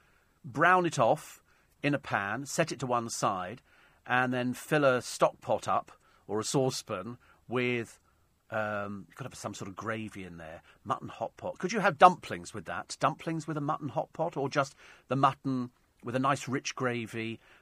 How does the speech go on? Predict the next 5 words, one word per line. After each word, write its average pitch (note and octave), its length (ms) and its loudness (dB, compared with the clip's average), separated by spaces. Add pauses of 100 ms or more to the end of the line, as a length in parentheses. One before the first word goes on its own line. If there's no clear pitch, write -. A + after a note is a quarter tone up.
with - 220 -6
carrots, - 840 0 (420)
maybe A#2+ 160 -6
some - 160 -2
broccoli? B2+ 640 -2